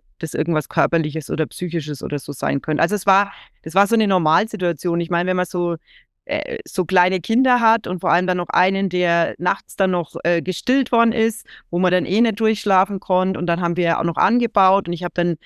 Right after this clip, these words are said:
nachts oft, äh, noch, äh, Wände gestrichen und so, dass die Zimmer fertig werden für die Kinder. Also von dem her war es mir eigentlich erklärlich, dass, dass es mir einfach nicht gut geht.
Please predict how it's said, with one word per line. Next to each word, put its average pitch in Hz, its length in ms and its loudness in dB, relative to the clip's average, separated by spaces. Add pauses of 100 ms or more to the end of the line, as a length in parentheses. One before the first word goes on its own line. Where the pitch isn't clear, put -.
(280)
nachts 175 520 0
oft, - 340 0
äh, 180 160 0
noch, 170 360 -4
äh, 165 260 0 (140)
Wände 226 360 2
gestrichen 220 540 0
und 202 120 2
so, 208 160 0
dass 185 160 0
die 175 180 -6
Zimmer 240 300 2
fertig 190 340 0
werden 185 180 0
für 185 100 -4
die 180 120 -2
Kinder. 190 340 2
Also 170 160 0
von 170 100 -2
dem 185 160 2
her 180 160 2 (340)
war 180 180 4
es 202 80 -4
mir 220 140 2
eigentlich 185 280 -2
erklärlich, 165 600 0
dass, - 460 -8
dass - 460 -8 (280)
es - 160 -10
mir 156 140 0
einfach 139 220 -2
nicht 139 180 -6
gut 147 180 -10
geht. - 320 -8